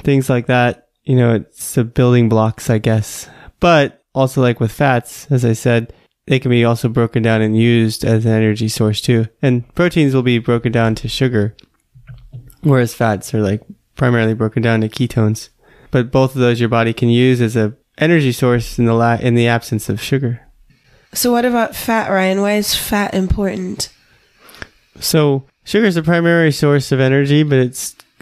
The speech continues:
Speaker 1: and like we said, converted to glycogen and stored in muscles and liver, but that there's a limited amount of supply of that. And after that's used up, your body has to use other things, and fat is a good source of energy storage.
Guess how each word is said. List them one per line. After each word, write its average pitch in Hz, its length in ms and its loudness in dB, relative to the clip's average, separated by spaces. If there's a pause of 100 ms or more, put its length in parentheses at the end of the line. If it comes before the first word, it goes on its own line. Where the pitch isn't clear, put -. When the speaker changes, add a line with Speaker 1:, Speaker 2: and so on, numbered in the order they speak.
(100)
Speaker 1:
and 135 260 2
like 127 180 0
we 131 80 2
said, 131 260 0
converted 123 320 2
to 120 160 0
glycogen 120 360 0
and 113 100 0
stored 117 300 0
in 117 80 0
muscles 117 320 0
and 113 120 2
liver, 123 300 2
but 113 160 -4
that 123 120 2
there's 120 240 2
a 123 100 2
limited 147 400 2
amount 123 240 2
of 117 80 -2
supply 127 400 0
of 113 160 2
that. 110 360 0
And 113 300 0 (1400)
after 160 260 -2
that's 143 300 0
used 131 240 4
up, 156 360 2
your 131 120 2
body 127 180 2
has 127 160 2
to 127 60 0
use 120 160 2
other 113 180 2
things, 117 640 0
and 117 240 0
fat 127 300 0
is 123 160 0
a 120 80 2
good 117 280 0
source 123 480 0
of 117 540 2
energy 117 520 2
storage. 127 840 0